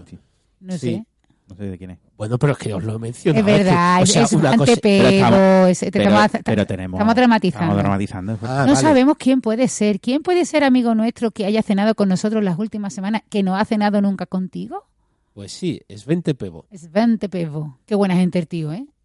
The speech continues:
Speaker 1: Ay.
Speaker 3: ¿Ves
Speaker 2: Es
Speaker 3: tú?
Speaker 2: muy
Speaker 3: Ya,
Speaker 2: buena
Speaker 3: ya
Speaker 2: gente.
Speaker 3: están los dos
Speaker 1: Yo
Speaker 3: insoportables.
Speaker 1: no, yo no he dicho nada, porque yo lo
Speaker 2: Estaba gozándolo todo.
Speaker 1: Estaba gozando, sí.
Speaker 2: Se sentía como una estrella de rock.
Speaker 3: Pues es el libro que no sé cómo se llama el título, Neandertal o algo así,
Speaker 2: Eh,
Speaker 3: o sea,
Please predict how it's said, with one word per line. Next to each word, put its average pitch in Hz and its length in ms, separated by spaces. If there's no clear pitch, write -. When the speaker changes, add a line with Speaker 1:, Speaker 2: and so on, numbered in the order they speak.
Speaker 1:
Ay. 92 180
Speaker 3:
¿Ves 151 120
Speaker 2:
Es 180 60
Speaker 3:
tú? 143 100
Speaker 2:
muy 180 80
Speaker 3:
Ya, - 60
Speaker 2:
buena 202 180
Speaker 3:
ya 170 60
Speaker 2:
gente. 165 140
Speaker 3:
están 120 100
los 110 120
dos 120 100
Speaker 1:
Yo 120 60
Speaker 3:
insoportables. 120 640
Speaker 1:
no, 135 100
yo 127 140
no 123 60
he - 20
dicho 127 200
nada, 113 140
porque 90 480
yo 110 100
lo 117 100
Speaker 2:
Estaba 247 340
gozándolo 247 680
todo. 320 440
Speaker 1:
Estaba 107 180
gozando, 87 340
sí. - 140
Speaker 2:
Se 202 120
sentía 196 360
como 247 160
una 254 100
estrella 233 320
de 190 140
rock. 247 300
Speaker 3:
Pues 123 340
es 165 160
el 165 120
libro 170 300
que 110 140
no 123 100
sé 123 140
cómo 120 160
se 120 100
llama 113 160
el 98 80
título, 143 340
Neandertal 113 800
o 110 160
algo 120 180
así, 139 260
Speaker 2:
Eh, - 20
Speaker 3:
o - 20
sea, 131 180